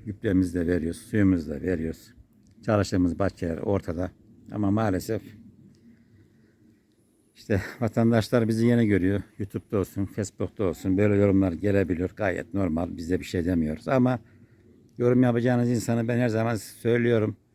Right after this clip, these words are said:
En azından bir profil resmine girin, bakın bu adam nedir, necidir, ne iş yapar, ne işle uğraşır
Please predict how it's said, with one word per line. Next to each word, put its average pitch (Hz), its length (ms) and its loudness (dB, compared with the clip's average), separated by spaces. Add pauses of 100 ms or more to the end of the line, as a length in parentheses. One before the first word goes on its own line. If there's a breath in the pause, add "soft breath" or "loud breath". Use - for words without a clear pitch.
(600 soft breath)
En 165 140 2
azından 127 400 4
bir 127 100 2
profil 131 420 -2
resmine 120 460 0
girin, 120 320 2
bakın 120 380 0
bu 131 80 0
adam 117 300 2
nedir, 113 440 -2
necidir, 120 360 0
ne 113 220 2
iş 113 140 -2
yapar, 113 460 -4 (800)
ne 123 140 0
işle 123 220 0
uğraşır 117 640 -2